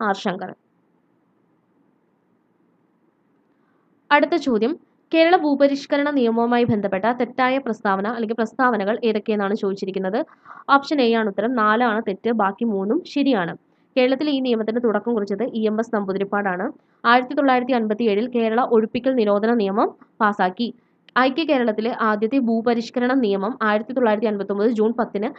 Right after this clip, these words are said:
കേരള നിയമനിർമ്മാണ സഭ പാസാക്കി. കേരളത്തിലെ സമ്പന്ന വിഭാഗം അവരുടെ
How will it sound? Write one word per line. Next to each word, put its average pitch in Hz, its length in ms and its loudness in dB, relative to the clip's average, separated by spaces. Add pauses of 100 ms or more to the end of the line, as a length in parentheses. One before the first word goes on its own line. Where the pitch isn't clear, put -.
(260)
കേരള 285 260 2
നിയമനിർമ്മാണ 226 640 0
സഭ 233 280 0 (120)
പാസാക്കി. 240 440 -2 (340)
കേരളത്തിലെ 294 440 4
സമ്പന്ന 262 380 0
വിഭാഗം 214 460 -2 (100)
അവരുടെ 240 260 0